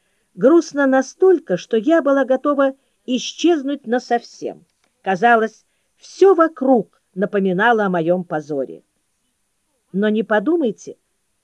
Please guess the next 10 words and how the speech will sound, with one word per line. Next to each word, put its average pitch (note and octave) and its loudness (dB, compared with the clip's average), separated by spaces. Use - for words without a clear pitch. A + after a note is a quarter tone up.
что - -4
мне A#3 2
просто C4+ 0
захотелось F#3 -2
поговорить F3+ -4
о C4 -4
сексе. - -8
Я A3+ 2
вообще D4 0
считаю, D#3 -6